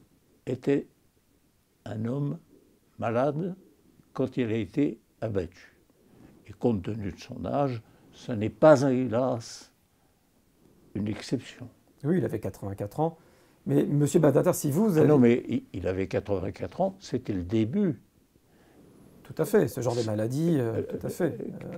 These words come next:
Speaker 1: cinq ans après, vous imaginez.
Speaker 2: Oui, oui.
Speaker 1: Et alors là, on aurait eu une telle impression de repêchage,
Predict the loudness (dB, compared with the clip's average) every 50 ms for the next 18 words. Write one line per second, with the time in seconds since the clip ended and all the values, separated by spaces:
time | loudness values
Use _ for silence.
0 | -14 -14 -14 -10 -4 0 2 2 2 2 2 0 2 2 2 2 0 -2 -2 0
1 | 0 2 0 0 -2 -2 -4 -4 -4 -4 -4 -6 -4 -2 0 2 2 2 2 0
2 | -2 -4 -6 _ _ _ _ _ -20 _ _ _ -20 -20 _ -14 -10 -6 -6 -4
3 | -2 -2 0 0 0 0 2 0 0 -2 -4 -6 -8 -8 -8 -8 -8 -8 -8 -8
4 | -10 -10 -14 -18 _ _ _ -8 -6 -6 -4 -6 -8 -10 -10 -12 -12 -12 -12 -14
5 | -16 -16 -14 -14 -14 -16 _ _ _ _ _ _ _ _ _ _ _ _ _ _
6 | -12 -8 -6 -4 -4 -4 -6 -4 -4 -2 -2 -2 -2 -2 -4 -4 -6 -6 -6 -6
7 | -6 -6 -8 -14 -16 -18 -20 -20 -20 -20 -20 -20